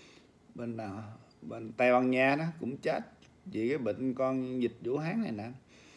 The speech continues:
Ở Việt Nam thiếu gì ở bên Trung Quốc, bữa mấy người chết nó nằm trên đống tiền chết. Thì trong kinh sấm nói đều có hết. Đó, thì, ờ, mục đích cơ nghiệp là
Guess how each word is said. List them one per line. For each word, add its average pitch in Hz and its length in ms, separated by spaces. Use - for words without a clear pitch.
Ở 95 120
Việt 113 200
Nam 131 340
thiếu 170 220
gì 113 300
ở 123 60
bên 131 360
Trung 131 200
Quốc, 165 220
bữa 135 400
mấy 143 240
người 127 220
chết 147 280
nó 190 60
nằm 117 260
trên 131 140
đống 185 260
tiền 117 240
chết. 170 180
Thì 101 340
trong 123 300
kinh 123 300
sấm 165 320
nói 143 180
đều 104 260
có 117 140
hết. 160 240
Đó, 113 140
thì, 90 320
ờ, 92 280
mục 87 240
đích 160 140
cơ 117 180
nghiệp 110 200
là 95 120